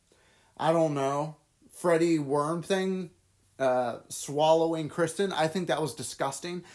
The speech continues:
and I think it was really well done. And I also think the wittiness that came from Freddy in this film actually works really well, and it's not over the top. I think we'll talk more about over the top in the next film,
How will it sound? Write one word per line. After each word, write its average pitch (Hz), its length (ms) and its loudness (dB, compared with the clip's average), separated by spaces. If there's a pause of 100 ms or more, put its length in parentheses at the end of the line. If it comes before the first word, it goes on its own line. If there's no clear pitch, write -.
(160)
and 151 80 -4
I 160 60 4
think 156 180 -4
it 151 60 0
was 127 120 -2
really 147 280 0
well 143 240 -2
done. 135 320 -4 (360)
And 170 140 -2
I 175 60 2
also 190 320 2
think 190 260 -2
the 170 100 0
wittiness 185 600 0
that 151 240 -2
came 175 320 -4
from 165 180 -8
Freddy 180 380 0
in 160 100 -4
this 156 360 -8 (280)
film 175 520 -2
actually 151 300 -2
works 147 340 -6
really 151 220 -2
well, 147 460 2 (240)
and 156 120 -2
it's 156 140 -4
not 131 200 -2
over 135 180 -4
the 127 100 -6
top. 151 420 -4 (300)
I 180 160 4
think 185 300 0
we'll 156 240 -2 (100)
talk 170 300 -2
more 185 200 0
about 160 220 4
over 156 220 0
the 139 100 -6
top 147 420 -6 (360)
in 160 160 -4
the 147 80 -4
next 139 320 -6
film, 127 300 -10